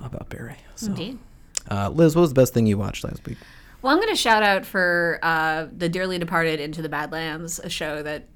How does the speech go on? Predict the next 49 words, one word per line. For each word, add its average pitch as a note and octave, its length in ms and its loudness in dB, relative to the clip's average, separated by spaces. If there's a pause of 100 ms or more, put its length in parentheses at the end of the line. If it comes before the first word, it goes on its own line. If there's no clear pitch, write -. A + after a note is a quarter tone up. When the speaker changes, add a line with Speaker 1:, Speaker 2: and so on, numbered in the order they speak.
(160)
Speaker 2:
ne-, - 220 -12 (180)
people C4+ 240 2
will A3+ 120 6
be G3+ 100 2
discovering, E3+ 420 -2
I'm D#3 100 -4
sure, D#3 200 -4
on D3 120 -4
Netflix D3+ 380 -6
for D#3 240 -6
years D3+ 380 -8
to D3+ 80 -10
come. D3+ 420 -6 (100)
It's, - 380 -8 (1200)
it B3+ 100 2
remains, B3+ 400 4
like, G3+ 220 0
just, - 360 -4 (220)
it, - 220 -10 (260)
the A#3+ 160 2
ending, C#4 280 2
I G#3+ 100 2
feel F#3 260 0
like, E3 200 4
wasn't F3 320 -2
quite D#3+ 180 -2
as D3 100 -8
satisfying D3 560 -6
as C#3+ 100 -10
I D#3 80 -6
wanted D3+ 320 -8
it E3+ 140 -8
to F#3+ 80 -16
be, E3+ 140 -2
but E3 360 -12
part D#3 200 -4
of C#3+ 60 -6
that D3 140 -2
was C#3 140 -8
that D3 160 -10
they D3+ 100 -6
thought D3 240 -6
they D3+ 140 -6
had C#3+ 200 -6
a B2+ 60 -14
spin-off F#3+ 480 -6
in G#3+ 80 -6
the G3 80 -8
works. G#3+ 460 -10